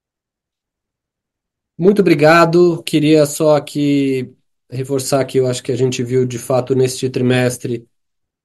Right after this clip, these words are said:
o, uma materialização mais, mais forte aqui dos benefícios desse nosso modelo, eh, de negócios diversificado, algo que a gente,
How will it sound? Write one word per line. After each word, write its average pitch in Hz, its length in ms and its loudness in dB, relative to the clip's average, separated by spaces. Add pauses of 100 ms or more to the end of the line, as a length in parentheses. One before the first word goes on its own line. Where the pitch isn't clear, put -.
(160)
o, 117 680 -6 (1300)
uma 131 220 -4
materialização 139 920 2
mais, 131 520 -4
mais 131 340 -4
forte 151 520 2
aqui 135 200 -4
dos 131 160 -6
benefícios 135 720 0
desse 135 540 -2 (380)
nosso 143 340 2
modelo, 131 680 2 (640)
eh, 123 720 -10
de 127 140 -6
negócios 131 560 0
diversificado, 131 960 0
algo 135 160 0
que 143 80 -4
a 135 40 2
gente, 127 440 -4